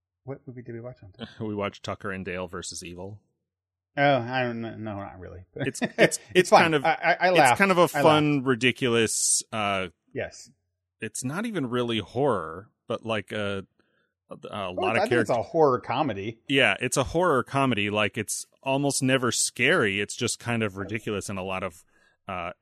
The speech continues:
Speaker 2: extra, not extras, but a lot of secondary characters <laughs> die.
Speaker 1: Yeah, yeah. No,
Speaker 2: But
Speaker 1: I,
Speaker 2: it's, but it's very
Speaker 1: uh,
Speaker 2: funny. It's
Speaker 1: yeah, I
Speaker 2: Alan
Speaker 1: liked it. I
Speaker 2: Tudyk
Speaker 1: laughed
Speaker 2: and,
Speaker 1: at
Speaker 2: uh,
Speaker 1: the, yeah. I-, if
Speaker 2: um,
Speaker 1: there's, if there's
Speaker 2: the
Speaker 1: anything to, to say about, like, uh, it's, it's a com-,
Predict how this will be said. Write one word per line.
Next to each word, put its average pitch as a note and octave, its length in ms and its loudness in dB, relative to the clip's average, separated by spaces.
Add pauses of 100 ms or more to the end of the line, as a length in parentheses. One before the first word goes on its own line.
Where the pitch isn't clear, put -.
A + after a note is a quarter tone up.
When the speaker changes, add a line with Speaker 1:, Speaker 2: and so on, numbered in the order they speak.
Speaker 2:
extra, G2 400 -8 (120)
not G#2+ 240 -6
extras, F2 360 -12
but G2+ 140 -12
a G#2 40 -6
lot G#2 160 -2
of G2+ 80 -6
secondary G2+ 480 -4
characters G2 440 -10
<laughs> - 0 -
die. - 440 -10 (920)
Speaker 1:
Yeah, B2+ 240 -2
yeah. G2+ 200 -10
No, D#3+ 160 2
Speaker 2:
But D#3+ 80 6
Speaker 1:
I, D3 80 6
Speaker 2:
it's, C#3+ 100 0
but C#3+ 160 0
it's A#2 120 -4
very B2 220 4
Speaker 1:
uh, B2 80 0
Speaker 2:
funny. G2 220 -2
It's F2 80 -2
Speaker 1:
yeah, G3 60 2
I - 80 4
Speaker 2:
Alan G#3 80 6
Speaker 1:
liked E3+ 200 6
it. F3+ 60 4
I D#3+ 140 4
Speaker 2:
Tudyk A2+ 60 4
Speaker 1:
laughed D#3+ 220 4
Speaker 2:
and, G2+ 240 -4
Speaker 1:
at - 0 -
Speaker 2:
uh, F2+ 100 -4 (160)
Speaker 1:
the, - 40 -16 (300)
yeah. G#2 80 -18 (760)
I-, C3 160 -12
if C3 120 -6
Speaker 2:
um, G2 100 -4
Speaker 1:
there's, A#2+ 260 -2 (100)
if G2 200 -4
there's D3 160 -2
Speaker 2:
the D3 60 -2
Speaker 1:
anything D#3+ 360 -2
to, B2 320 -2
to B2+ 220 -8
say C3 260 -4
about, A#2 200 -2
like, A2+ 220 -6 (400)
uh, A2 240 -2
it's, A#2+ 200 -4
it's B2+ 260 -10
a B2+ 60 -10
com-, C3+ 400 -4